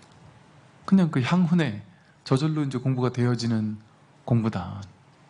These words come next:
그래서 부처님이 좋은 도반들,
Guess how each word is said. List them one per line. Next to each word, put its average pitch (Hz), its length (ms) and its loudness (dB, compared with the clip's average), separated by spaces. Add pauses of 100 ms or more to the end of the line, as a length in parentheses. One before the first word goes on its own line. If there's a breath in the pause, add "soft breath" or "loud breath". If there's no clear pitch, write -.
(2500 loud breath)
그래서 202 160 6
부처님이 151 720 2
좋은 139 400 0
도반들, 127 680 -2